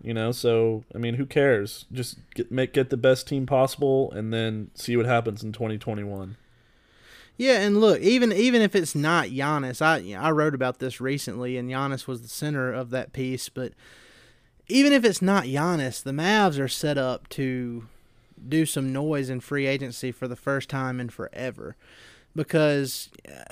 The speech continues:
Speaker 2: we've, we've all been kinda scarred by the Mavs' lack of success in free agency since the title run.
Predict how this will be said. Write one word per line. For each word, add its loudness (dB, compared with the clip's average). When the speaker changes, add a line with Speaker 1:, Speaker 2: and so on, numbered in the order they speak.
Speaker 2:
we've, 6
we've 4
all 8
been 2
kinda 0
scarred 0
by 0
the -4
Mavs' -4
lack -2
of -6
success -4
in -6
free -4
agency -4
since -8
the -12
title -2
run. -6